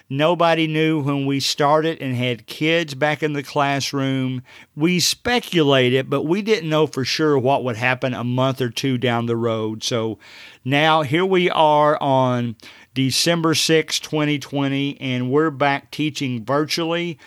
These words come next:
I assume a lot of you are doing that from your homes as well, that we're in a virtual situation.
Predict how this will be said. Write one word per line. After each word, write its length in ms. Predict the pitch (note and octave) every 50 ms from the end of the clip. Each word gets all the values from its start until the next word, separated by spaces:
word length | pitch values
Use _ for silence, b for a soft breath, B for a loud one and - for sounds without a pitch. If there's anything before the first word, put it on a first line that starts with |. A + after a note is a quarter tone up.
| B B B B B
I 200 | - G3+ A3+ A#3
assume 800 | G#3+ F#3 D3+ - - - - F3+ F3+ G3 G3+ A3 A#3+ A#3+ A#3+ -
a 120 | - E3 D3+
lot 500 | C#3+ C3+ C3 C3 C3 D#3 F#3 A#3 B3 A#3
of 160 | G3+ D#3+ C3
you 320 | C3 C3 B2 A#2+ B2 C3
are 160 | - C#3 C3+ C3
doing 460 | B2 A2+ G2+ C#3 D3 E3 F3+ F3 D#3
that 260 | D3+ D#3 D#3 - -
from 240 | - D#3 D3 D3 D3+
your 160 | D3 C#3+ C#3
homes 440 | B2+ G2+ C#3 D3 D3 D3+ D3+ D3 B2
as 160 | C3+ C3+ A#2+
well, 400 | A#2 A#2+ C3 C#3 C#3 C3+ B2 A2+
that 160 | A2+ A#2 - -
we're 180 | C3 C3+ C#3
in 80 | C3+ B2+
a 60 | A#2
virtual 580 | A2 G2+ - B2+ C3 C3+ B2+ - C3 B2+ B2+ B2
situation. 880 | - - C#3 B2+ - - C3 B2+ B2+ B2 A#2+ A2+ - - G#2+ G2 F2+